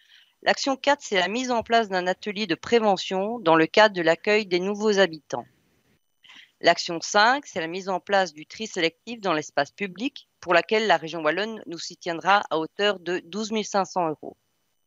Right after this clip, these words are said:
L'action six, c'est l'accessibilité des étudiants au parc à containers. La région wallonne soutiendra cette action à raison de deux mille cinq cents euros. L'action sept, c'est la promotion de l'action. Je cours, je marche,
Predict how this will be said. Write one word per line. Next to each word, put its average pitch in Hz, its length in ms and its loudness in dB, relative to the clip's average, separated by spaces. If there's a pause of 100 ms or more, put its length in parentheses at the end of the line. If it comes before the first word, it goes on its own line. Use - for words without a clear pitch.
(520)
L'action 175 360 0
six, - 420 -6
c'est 180 220 0
l'accessibilité 202 840 -2
des 160 220 -10
étudiants 175 680 -2 (100)
au 170 60 -10
parc 240 300 0
à 220 80 2
containers. 156 580 -8 (680)
La 139 100 0
région 156 260 -6
wallonne 151 340 2
soutiendra 170 480 -2
cette - 220 -8
action 196 380 -2
à 180 100 4
raison 160 320 -6
de 165 80 -18
deux 151 140 -8
mille 202 180 -6
cinq 185 160 -4
cents 165 220 -8
euros. - 260 -12 (1200)
L'action 180 360 0
sept, - 320 0
c'est - 220 -6
la 156 100 2
promotion 233 560 -4
de 165 80 -4
l'action. 156 500 -4
Je 160 120 -10
cours, 165 280 -10
je 151 120 -6
marche, 143 420 -2